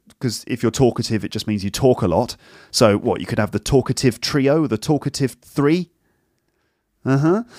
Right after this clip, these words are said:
Uh, tantalizing. Tantalizing. Now, that means having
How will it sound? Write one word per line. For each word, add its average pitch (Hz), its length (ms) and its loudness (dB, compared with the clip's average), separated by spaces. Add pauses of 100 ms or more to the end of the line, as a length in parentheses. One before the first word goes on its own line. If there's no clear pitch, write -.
(160)
Uh, 147 200 2
tantalizing. 135 1080 0 (960)
Tantalizing. 110 760 0 (220)
Now, 143 240 2
that 180 240 0
means 139 380 0 (280)
having 151 440 0